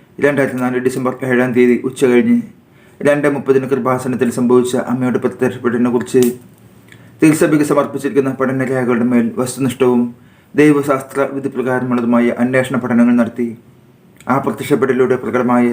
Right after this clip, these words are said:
ദൈവമാതാവിൻ്റെ പ്രത്യേക കരുതലും സംരക്ഷണവും വെളിപ്പെടുത്തുന്ന പീഡിതരുടെ ആശ്വാസവും പ്രവാചകന്മാരുടെ രാജ്ഞിയും വാഗ്ദാനത്തിൻ്റെ പേടകവും പ്രപഞ്ചപ്രകൃതിയുടെ മാതാവുമായ പരിശുദ്ധ അമ്മയുടെ ഭക്തി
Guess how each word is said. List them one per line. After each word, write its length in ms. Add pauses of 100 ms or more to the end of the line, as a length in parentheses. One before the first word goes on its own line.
(100)
ദൈവമാതാവിൻ്റെ 600 (640)
പ്രത്യേക 520
കരുതലും 420 (120)
സംരക്ഷണവും 540
വെളിപ്പെടുത്തുന്ന 480 (600)
പീഡിതരുടെ 540 (140)
ആശ്വാസവും 640
പ്രവാചകന്മാരുടെ 720
രാജ്ഞിയും 440 (680)
വാഗ്ദാനത്തിൻ്റെ 600
പേടകവും 460 (580)
പ്രപഞ്ചപ്രകൃതിയുടെ 880
മാതാവുമായ 500 (2500)
പരിശുദ്ധ 380
അമ്മയുടെ 340
ഭക്തി 240